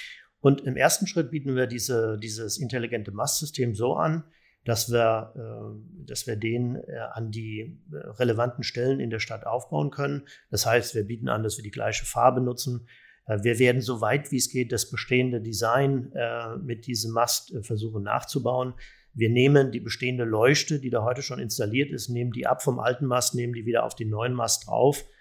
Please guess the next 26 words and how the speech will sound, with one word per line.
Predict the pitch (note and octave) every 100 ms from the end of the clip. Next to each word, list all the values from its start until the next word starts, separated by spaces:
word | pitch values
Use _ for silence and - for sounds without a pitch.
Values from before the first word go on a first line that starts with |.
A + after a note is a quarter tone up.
| _ _ _
und | - A#2
bauen | A2+ A#2 C3+
letztendlich | B2 A#2 B2 A2+ A2+ C3+
unten | B2 B2
dann | A2
das | A2
Telekom-Equipment | - A#2+ A2+ A#2+ A2 A#2 A2+ A2 -
zusätzlich | A#2+ G#2+ G#2+ B2+ A2+
damit | A#2 A2+ G#2+
rein. | A2 G#2+ -
Also | G#2+ B2
es | - -
sind | -
schon | E3 D3
ein |
paar | C3+ C3+
Veränderungen, | C#3 B2+ C#3 C3 C3+ B2 A#2+ A#2+ - B2+ B2+
ähm, | A2+ A2 A2 A2+
damit | A2 A2+ A2+
notwendig, | B2 D3+ D#3 D3+ E3+ - - - _
aber | - B2 B2 A2+
wir | A#2+
versuchen | B2+ G#2+ C#3+ D3+
zumindestens | B2+ A2+ A#2 B2+ A2+ - A2+ -
diese | A#2+ G#2+
Infrastruktur, | B2 C3+ B2 A2+ - A2 - A#2+ A#2 G#2+